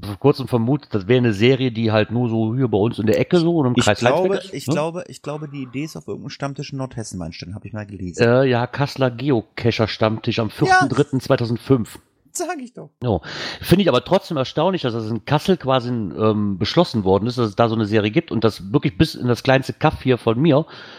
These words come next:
Speaker 1: wirklich, äh, ja, hingedrungen ist. Nur so schlecht persönlich finde ich die Serie halt nicht. Äh, warum nicht?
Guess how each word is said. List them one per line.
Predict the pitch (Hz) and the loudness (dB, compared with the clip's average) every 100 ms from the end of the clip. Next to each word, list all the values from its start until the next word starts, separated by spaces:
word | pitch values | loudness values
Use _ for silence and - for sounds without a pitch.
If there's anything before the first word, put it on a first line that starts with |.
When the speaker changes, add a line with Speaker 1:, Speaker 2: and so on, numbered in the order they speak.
| - | -2
Speaker 1:
wirklich, | 110 143 143 - - - | 2 2 0 -4 -8 0
äh, | 117 123 123 117 _ _ - | 4 4 4 0 _ _ 0
ja, | 156 - _ _ | 2 2 _ _
hingedrungen | 226 185 107 98 90 | 2 2 2 0 0
ist. | 78 78 - - - - | -2 -8 -14 -20 -20 -4
Nur | 117 139 - - | 4 4 2 0
so | 147 | 2
schlecht | 156 180 - - _ _ | 4 2 0 -10 _ _
persönlich | 123 117 147 | -4 -4 -6
finde | - 147 151 | -2 0 0
ich | |
die | - | -4
Serie | 104 113 131 127 104 | 0 4 4 4 2
halt | 104 - | 0 -2
nicht. | 92 104 - 98 | -4 -4 -4 -8
Äh, | 92 95 95 101 101 110 - - - - _ _ _ _ - | -8 -8 -10 -14 -20 -20 -20 -20 -20 -20 _ _ _ _ -2
warum | 113 123 160 | 2 4 4
nicht? | 123 - | 4 2